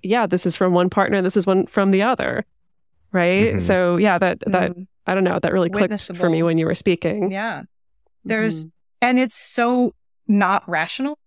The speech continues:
Speaker 3: It's not irrational. It's just, it just isn't in the realm of the rational.
Speaker 1: Yes.
Speaker 3: Right? And
Speaker 1: Yes.
Speaker 3: so I think about, you know,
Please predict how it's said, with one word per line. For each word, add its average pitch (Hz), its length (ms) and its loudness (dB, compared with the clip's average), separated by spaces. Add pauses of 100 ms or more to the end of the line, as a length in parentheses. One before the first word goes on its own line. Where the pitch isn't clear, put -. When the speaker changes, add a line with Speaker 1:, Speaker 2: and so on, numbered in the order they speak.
(160)
Speaker 3:
It's 220 100 0
not 311 220 2
irrational. 190 520 2
It's 170 120 -4
just, - 200 -4
it 202 60 -2
just 208 260 0
isn't 233 300 4
in 202 200 2
the 190 100 2
realm 170 280 2
of 160 120 -2
the 170 100 -2
rational. 151 380 -2
Speaker 1:
Yes. - 280 -4
Speaker 3:
Right? 175 200 -2 (420)
And 208 200 2
Speaker 1:
Yes. - 200 -4
Speaker 3:
so 240 140 2
I 226 100 4
think 226 220 -2
about, 190 440 0
you 196 120 -6
know, 170 360 -4